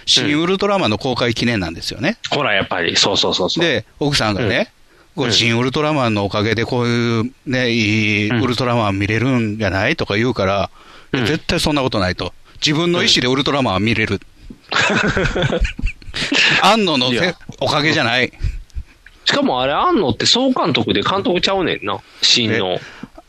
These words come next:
Speaker 1: 庵野が作って喜ぶのは島本なんですよ。
Speaker 2: うん。あー。え、で、こう、あれやったで。新ウルトラマンの予告で初めて新仮面ライダーが流れたらしいで。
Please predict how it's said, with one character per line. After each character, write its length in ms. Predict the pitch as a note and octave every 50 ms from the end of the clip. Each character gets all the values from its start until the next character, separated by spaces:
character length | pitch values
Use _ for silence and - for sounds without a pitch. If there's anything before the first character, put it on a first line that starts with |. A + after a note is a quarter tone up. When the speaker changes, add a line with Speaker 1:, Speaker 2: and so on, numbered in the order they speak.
| - - - - -
Speaker 1:
庵 320 | - F#3+ B3+ C#4+ C#4+ B3
野 140 | G3 D3 B2
が 100 | B2 A#2
作 220 | - - - E3+ E3
っ 20 |
て 200 | - - C#3+ A#2+
喜 60 | C3+ F3+ G#3+ A3+ A3+ A3
ぶ 100 | G#3 A#3
の 80 | F#3 C3
は 80 | G2+ -
島 280 | - - B2+ C#3+ G#3
本 240 | C4+ B3+ F3+ C3 A2+
な 80 | G2 F#2
ん 80 | F#2
で 20 | -
す 100 | - G#2
よ。 140 | F#2+ - - - - - - - - - - - - - - - - -
Speaker 2:
う 20 | -
ん。 40 | A2
あ 880 | A2 B2 B2 A#2+ A#2+ A#2 G#2+ G#2 G2+ G2 F#2+ F#2 F2+ F2 E2+ E2 - - - - - - - - - - - - - -
ー。 40 | - A3+
え、 20 |
で、 260 | A#3 C4+ C4+ B3+ A#3
こ 300 | G#3+ - C4 B3+ A3 - -
う、 40 |
あ 60 | G#3 G#3+
れ 120 | G#3 G3+
や 80 | F3 C3+
っ 80 | -
た 100 | - -
で。 140 | G3+ A#3+ C4
新 600 | - - - - A#3 A#3 A#3+ A#3+ A#3+ A#3+ A#3 A#3+
ウ 200 | B3 A#3 B3 B3+
ル 120 | C4 C4
ト 180 | B3 - B3+ B3
ラ 120 | B3+ B3
マ 220 | A#3+ A#3 G#3 F#3+ F3
ン 100 | D#3+ D#3+
の 140 | E3+ E3+ D#3
予 120 | D#3+ E3+
告 280 | E3 F3+ E3+ - - F3
で 80 | F#3 F#3
初 240 | F#3 G#3+ G#3+ A3
め 80 | G3 D3+
て 80 | C3 B2
新 260 | - - F3 E3+ E3+
仮 180 | F#3 F#3+ F3+
面 140 | F3+ F3 E3
ラ 120 | D#3+ D3+ B2+
イ 60 | A2
ダ 120 | G#2 F#2
ー 0 |
が 80 | F#2 G2
流 180 | G#2+ A2 G#2
れ 100 | G2 F#2
た 100 | - F2+
ら 80 | F2 F2+
し 140 | - - -
い 20 |
で。 160 | - D#3+ A3+